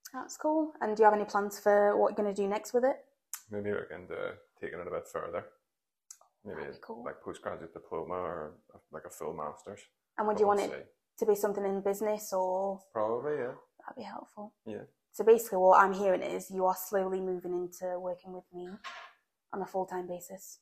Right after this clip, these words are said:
Speaker 2: Mm, if the pay's right.
Speaker 1: If the pay's right. I think you get to work with me all the time.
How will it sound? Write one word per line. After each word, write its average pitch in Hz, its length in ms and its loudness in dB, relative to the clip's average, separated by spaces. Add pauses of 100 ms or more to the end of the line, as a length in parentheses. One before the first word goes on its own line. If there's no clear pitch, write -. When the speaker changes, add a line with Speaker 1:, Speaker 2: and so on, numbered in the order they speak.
(220)
Speaker 2:
Mm, 95 380 -14
if 92 100 -20
the 95 80 -12
pay's 90 380 -14
right. 98 200 -10 (220)
Speaker 1:
If - 240 -12
the - 60 -20
pay's 214 320 -20
right. 226 320 -14 (100)
I 247 60 -12
think - 180 -16 (440)
you 262 60 0
get - 180 10
to 294 80 10
work 285 180 12
with 247 140 8
me 247 160 10
all 359 120 10
the 370 100 4
time. 185 520 4